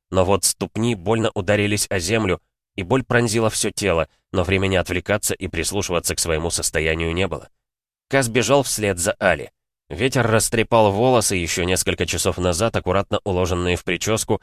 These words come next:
но от этого Али становилась лишь красивее. Именно в такие моменты, прямо на бегу отрезая куски от юбки, прихваченным с собой осколком, чтобы укоротить ужасное платье и сделать его хоть немного удобным,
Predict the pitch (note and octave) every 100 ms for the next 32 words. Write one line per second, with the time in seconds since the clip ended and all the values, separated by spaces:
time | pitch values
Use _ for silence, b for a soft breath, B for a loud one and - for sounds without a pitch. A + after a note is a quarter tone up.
0 | b _ - G2 G#2+ C#3 B2 B2 - A#2
1 | A#2+ - G#2+ G2 A#2 A2+ - F#2 - F#2+
2 | - F#2 D#2 C#2 - _ _ _ B2 C3
3 | C3 B2 B2 A#2 A2 G2+ F#2+ B2+ B2 G#2
4 | - _ - G#2+ G#2+ A2 G2+ G#2+ G#2+ F#2
5 | G2 F#2+ G2 - F2+ - F#2 F2 G#2+ A2
6 | F#2 F2 E2+ G2 G2 F#2 F2+ F2+ - F2
7 | G2 - F2+ - A2+ A2 G2+ F#2+ - G2
8 | G#2+ G2+ F#2 F#2+ A2 F#2+ F2+ F#2 - F#2
9 | - G2+ G#2+ G2 F2 E2 F#2+ G2 F#2 G2
10 | F#2+ G#2 - G#2 G2+ G2+ F2+ E2+ E2+ G#2
11 | G#2+ G#2+